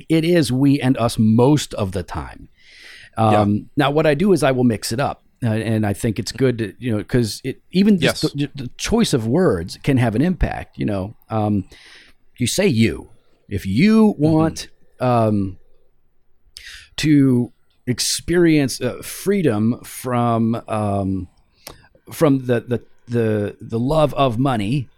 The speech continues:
Speaker 1: or the lust of the
Speaker 2: Mm.
Speaker 1: flesh, then you have to discover the satisfaction that is to be found in Jesus. And here's how we do that.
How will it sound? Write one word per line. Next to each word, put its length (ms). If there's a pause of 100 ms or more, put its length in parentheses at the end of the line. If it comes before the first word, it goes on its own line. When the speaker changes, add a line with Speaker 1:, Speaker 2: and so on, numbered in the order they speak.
(180)
Speaker 1:
or 140
the 80
lust 320
of 140
the 80
Speaker 2:
Mm. 40
Speaker 1:
flesh, 520
then 180
you 280
have 360
to 340 (360)
discover 520
the 120
satisfaction 920
that 180
is 240
to 100
be 80
found 340
in 160
Jesus. 540 (240)
And 140
here's 220
how 120
we 100
do 220
that. 220